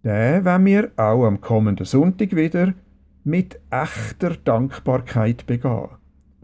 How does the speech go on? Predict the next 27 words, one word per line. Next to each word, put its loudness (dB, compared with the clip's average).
Mit 4
einer 6
Dankbarkeit, 2
die 6
nicht 2
nur 6
an 2
einem 4
Tag 4
im 4
Jahr 2
als -4
Alibiübung 4
für -2
einen 2
kurzen 2
Moment 2
aktuell 2
wird 0
und -2
sich 2
im 2
Überreichen 4
von 4
einem 2
Blumenstrauß 2
erschöpft. -2